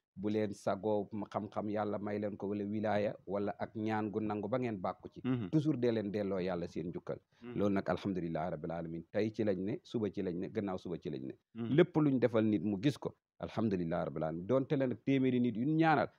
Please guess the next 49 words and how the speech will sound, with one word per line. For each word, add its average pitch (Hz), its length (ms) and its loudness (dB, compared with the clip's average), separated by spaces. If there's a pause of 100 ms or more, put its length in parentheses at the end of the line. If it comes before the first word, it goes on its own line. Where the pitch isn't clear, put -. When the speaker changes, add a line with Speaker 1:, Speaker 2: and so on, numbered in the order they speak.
(140)
Speaker 1:
donte 123 260 4
le 123 80 4
dana 127 140 2
ci - 100 -2
am 117 120 0
ñaar 107 260 0
ñoo 101 140 -2
xam 92 140 -4
ne, 95 60 -2
wala 98 180 2
ñett 117 220 0
ñoo 110 160 -2
xam 104 120 -2
ne 92 60 0
duñ 95 180 -2
gis 104 140 -4
ñaan. 85 260 0 (220)
Ndax 127 200 2
Speaker 2:
Mhm. 98 60 2
Speaker 1:
loolu 113 160 6
la 113 60 4
Yàlla 92 240 4
di 85 80 -2
dogalee 78 320 2
noonu. 123 160 0 (120)
Speaker 2:
Mhm. 90 120 -8
Speaker 1:
Waaye 113 200 4
li 147 160 0
ci - 80 -14
ëpp, 202 180 4 (120)
quatre-vingt-dix, 127 560 0
quatre-vingt-quinze 104 640 0
yëpp, 233 180 10 (360)
Yàlla 107 300 4
ngi 101 80 -2
lay 95 100 0
ñuy 92 160 -2
may 87 140 -4
seen 82 200 -4
càkkute - 380 -6
Speaker 2:
Macha 113 180 -2
Speaker 1:
ci 117 40 2
Speaker 2:
Allah. 120 120 4
Speaker 1:
ñuy 117 80 4
faju 143 340 6
ak - 160 2
ci 117 100 0
ñuy 95 180 2
ñaanlu. 71 320 -4